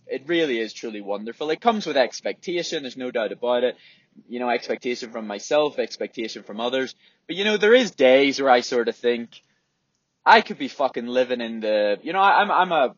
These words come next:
fully, um, qualified web developer. You know, I, I could be living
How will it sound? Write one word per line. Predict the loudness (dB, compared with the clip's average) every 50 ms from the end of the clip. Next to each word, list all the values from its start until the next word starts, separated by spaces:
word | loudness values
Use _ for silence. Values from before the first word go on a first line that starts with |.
| _ _
fully, | -20 -18 _ -4 -4 -2 0 0 -2 -2 -2 -4 -4 -6 -8 -12 _ _ _ _ _ _ _ _ _ _ _ _ -4
um, | 0 4 4 6 6 6 4 2 -2
qualified | -8 -2 4 4 4 4 4 2 0 2 2 2 2 2
web | 2 2 2 0
developer. | -4 -6 -2 0 0 0 0 -2 -4 -4 -4 -4 -4 -4
You | -4 -6 -8
know, | -6 -4 -2
I, | -2 -2 -2 -2 -4 -4 -4 -4
I | -6
could | -6 -12 -12
be | -10 -10 -10
living | -6 -6 -6 -6 -4 -6 -6 -6 -6 -8 -10 -14 -16